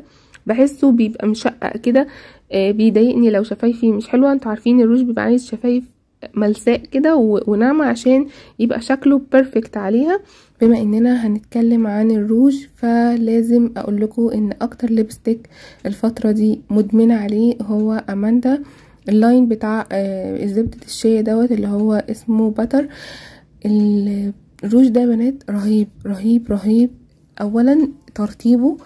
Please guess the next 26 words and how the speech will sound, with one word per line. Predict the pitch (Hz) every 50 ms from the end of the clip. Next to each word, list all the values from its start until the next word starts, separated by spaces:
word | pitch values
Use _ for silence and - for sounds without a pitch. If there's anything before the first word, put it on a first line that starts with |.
| - - - - - -
حلو | - - 254 247 247
جدا، | 240 - 196 - - 202 196 202 - _ _ _ _ _ _ _ -
لونه | 220 233 269 339 381 349 330 294 262 262
حلو | - - 262 254 254 240 226
جدا، | 220 208 202 202 196 - 190 - -
بيصبغ | - 196 214 220 254 294 285 269 269 262 247 247
الشفايف | 233 - - 220 214 - 240 254 262 269 269 269 - -
كده | 254 240 262 262
بتنت | 254 262 - - 254 262 269 269 247
خفيف | 240 - 226 220 - 247 262 -
قوي | - 254 262
لما | 254 226 214 208
بيجي | 202 214 233 254 240 254 233
يروح، | 220 226 254 277 277 - - - - - - - - _
فبيخلي | - 240 247 247 240 240 - - 269 277 285 285
شفايفك | 285 - - 262 262 269 269 269 - -
لونها | 254 254 277 262 233
وردي | 226 247 254 262 269 - 247 262 254
ناعم | 233 233 247 262 277 277 277 269 269
كده، | 269 - 262 254 294 311 320 - _ _ _ _ _ _ -
وفي | 196 202 - 254 269 320 - -
احساس | - - - - - 277 -
كده | - 277 269 277
كأنك | 269 269 - - 254 254 277 269 277
حاطه | - 269 269 269 - 247
جلوس | 220 208 226 240 254